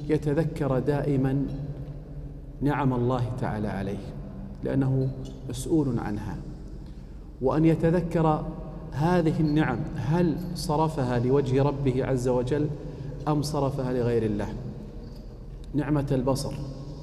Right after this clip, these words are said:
أين صرفتها؟ نعمة العقل أين صرفتها؟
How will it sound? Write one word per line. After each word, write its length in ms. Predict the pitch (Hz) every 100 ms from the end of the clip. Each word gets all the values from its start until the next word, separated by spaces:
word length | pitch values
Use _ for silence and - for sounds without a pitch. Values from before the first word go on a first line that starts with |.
| - - - -
أين 200 | 147 135
صرفتها؟ 640 | - 123 120 - 110 95 - - - - - - - - - - -
نعمة 680 | 147 135 135 131 131 127 127 - - -
العقل 480 | 131 135 143 135 101 101 - - -
أين 200 | 143 135
صرفتها؟ 680 | 117 120 120 120 - 107 95